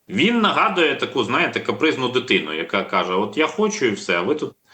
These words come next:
хоч гопки стрибайте". І тому, ну,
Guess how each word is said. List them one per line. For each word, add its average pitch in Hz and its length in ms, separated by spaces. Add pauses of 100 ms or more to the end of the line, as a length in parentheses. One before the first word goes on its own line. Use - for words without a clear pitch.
(300)
хоч 117 200
гопки 98 400
стрибайте". 73 480 (1000)
І 95 640 (240)
тому, 160 520
ну, 147 340